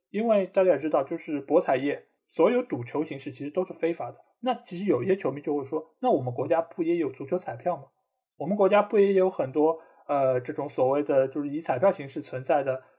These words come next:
可以买球的一个方式吗？那这个有什么区别呢？不都是对于足球来下注吗？那其实我觉得在这档节目的最后，其实我觉得我们需要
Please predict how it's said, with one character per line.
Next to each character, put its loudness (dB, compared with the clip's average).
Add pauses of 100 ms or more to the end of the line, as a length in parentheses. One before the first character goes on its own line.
(120)
可 -8
以 -6
买 -4
球 -8
的 -2
一 -6
个 -4
方 -2
式 -14
吗？ -12 (380)
那 -4 (140)
这 0
个 2 (120)
有 2
什 0
么 -4
区 -8
别 2
呢？ 2
不 -4
都 4
是 -6
对 4
于 2
足 -2
球 2
来 2
下 0
注 -6
吗？ -14 (240)
那 -4
其 -10
实 -2
我 2
觉 -2
得 4
在 0
这 0
档 4
节 0
目 0
的 0
最 2
后， 4
其 -4
实 0
我 0
觉 -4
得 2
我 0
们 -8
需 -10
要 2